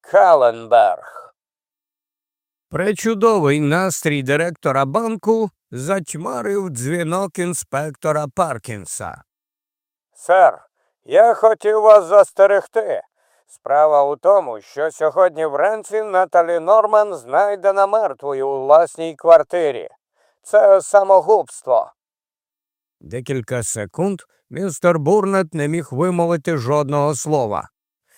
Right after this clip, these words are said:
Паркінс з іншого боку дроту поцікавився. «Сер, сер, ви чуєте мене?»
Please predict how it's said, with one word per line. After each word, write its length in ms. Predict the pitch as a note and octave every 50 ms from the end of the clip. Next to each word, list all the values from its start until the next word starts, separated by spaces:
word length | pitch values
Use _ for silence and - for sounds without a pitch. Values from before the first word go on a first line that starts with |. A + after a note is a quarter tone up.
| _ _ _ _ _
Паркінс 640 | D#2+ F2 A#2 B2 C3 F#3 F3 - A3+ A3+ A3+ G#3 E3
з 120 | C3 C3+
іншого 560 | F#3 A3 A#3 G3+ - - G#3 G#3 G3 G#3 G3+
боку 400 | F3 C#3 D3+ F#3 G3+ - G3 F#3+
дроту 500 | E3+ C#3+ C3+ C#3+ F3 F#3+ D#3 F#3+ F#3 F3 -
поцікавився. 1040 | - F3 E3+ - - F3+ E3 - G3 F#3 D#3 A#2 A2 G#2+ F#2 D#2+ - - E2 G#1+ - _ _ _ _ _ _ _ _ _
«Сер, 540 | _ - - D3 C#3+ D3+ C#3+ B2+ G2 - - _ _ _ _ _ _ _ _ _ _ _
сер, 500 | _ - - A#2+ C#3 F3 F#3 F3+ D#3 B2+
ви 180 | G#2 A2 C3 C3+
чуєте 500 | - - F#3 A3 C4 C4+ B3 F#3 - F#3+
мене?» 400 | D3+ C#3 C3 B2 A2+ F#2+ - -